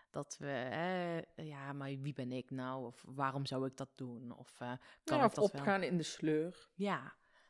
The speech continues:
Speaker 1: Nou, dat is sowieso iets waar ik, ja.
Speaker 2: Anti bent.
Speaker 1: Sorry?
Speaker 2: Een anti.
Speaker 1: Ja, weet je, dat, ehm, en dat is nu wel echt de uitdaging voor de meeste mensen, hè, dat ze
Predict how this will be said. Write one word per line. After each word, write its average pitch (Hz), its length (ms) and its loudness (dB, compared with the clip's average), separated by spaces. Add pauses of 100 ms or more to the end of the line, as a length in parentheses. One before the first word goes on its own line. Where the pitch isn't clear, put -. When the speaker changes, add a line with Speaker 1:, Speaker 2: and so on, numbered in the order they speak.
(120)
Speaker 1:
Nou, 127 180 -2
dat 151 120 2
is 151 80 4
sowieso 175 300 2
iets - 200 -6
waar 151 160 -2
ik, 160 100 -6 (880)
ja. - 300 -12 (440)
Speaker 2:
Anti 151 320 -2
bent. 143 340 -2 (640)
Speaker 1:
Sorry? 208 360 -4 (200)
Speaker 2:
Een 208 160 2 (120)
anti. 190 540 2 (140)
Speaker 1:
Ja, 185 540 0 (240)
weet 196 220 -4
je, 214 180 -2
dat, 190 280 -4 (420)
ehm, 170 500 -6 (260)
en 160 140 -4
dat 165 120 0
is 160 140 -6
nu 160 200 0
wel 151 280 0
echt - 180 -12
de - 60 -12
uitdaging 151 480 -4
voor 147 100 -8
de 139 60 -6
meeste 143 360 -8
mensen, - 220 -12
hè, 143 60 -14
dat 151 120 -12
ze - 40 -12